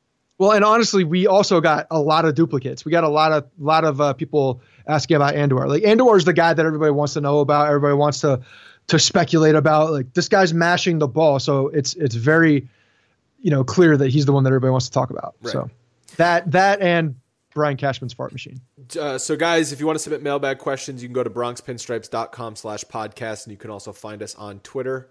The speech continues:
Speaker 2: at Yankees Podcast and on Facebook,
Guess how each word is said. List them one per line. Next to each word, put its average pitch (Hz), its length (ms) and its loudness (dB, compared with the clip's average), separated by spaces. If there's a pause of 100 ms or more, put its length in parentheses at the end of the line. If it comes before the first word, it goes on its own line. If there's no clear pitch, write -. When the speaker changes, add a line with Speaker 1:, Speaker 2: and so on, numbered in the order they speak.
Speaker 2:
at 113 180 -14
Yankees 107 260 -18
Podcast 101 600 -16 (360)
and 101 320 -14 (140)
on 104 200 -16
Facebook, 110 600 -14